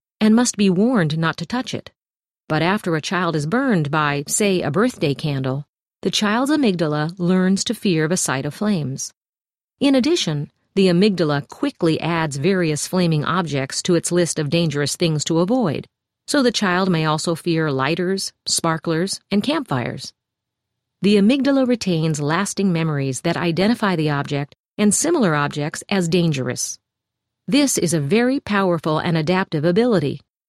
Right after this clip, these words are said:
because it allows for the creation of specialized neural circuitry that helps people avoid the specific dangers that occur in their lives.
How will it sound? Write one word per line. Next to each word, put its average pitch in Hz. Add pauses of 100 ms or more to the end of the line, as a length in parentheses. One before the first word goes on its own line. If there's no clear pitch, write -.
(100)
because 254
it 240
allows 254
for 196
the 180
creation 185
of 156
specialized 190
neural 175
circuitry 147 (240)
that 220
helps 277
people 175
avoid 180
the 170
specific 196
dangers 151
that 165
occur 151
in 143
their 160
lives. 202